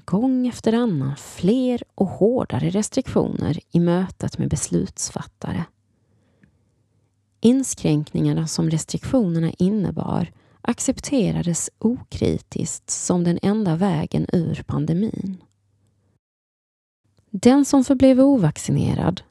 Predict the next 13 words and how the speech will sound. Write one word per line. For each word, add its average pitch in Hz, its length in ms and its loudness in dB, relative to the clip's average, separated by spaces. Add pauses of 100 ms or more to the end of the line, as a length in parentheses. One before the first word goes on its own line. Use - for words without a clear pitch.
(180)
begick 180 500 4
nu 143 240 6
ett - 180 -4
normbrott 165 640 4
som 160 160 0
kunde 180 200 2
få 165 140 0
kännbara 156 720 2
sociala 160 500 2
konsekvenser - 920 0 (120)
och - 140 -2
påverka 165 580 2
både 190 260 6